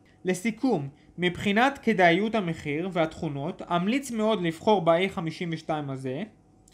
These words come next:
קישור להזמנת המכשיר ולסקירה המלאה בבלוג שלי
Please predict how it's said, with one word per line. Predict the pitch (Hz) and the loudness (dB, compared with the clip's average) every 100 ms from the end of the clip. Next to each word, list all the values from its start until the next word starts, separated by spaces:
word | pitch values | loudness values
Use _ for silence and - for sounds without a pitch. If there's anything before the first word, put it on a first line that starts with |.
| _ - _ - _ | _ -20 _ -20 _
קישור | - 202 - 277 | 0 0 2 2
להזמנת | 254 208 170 185 214 | 4 2 2 0 0
המכשיר | 226 196 170 - 143 147 208 - _ _ | 0 -4 -6 -6 -4 -4 -6 -10 _ _
ולסקירה | 160 202 254 226 - 196 190 | 2 6 6 4 -2 -2 0
המלאה | 214 175 170 170 180 | 0 0 0 2 2
בבלוג | 160 147 156 160 | 0 0 -2 -4
שלי | 151 127 127 190 | -8 -8 -8 -10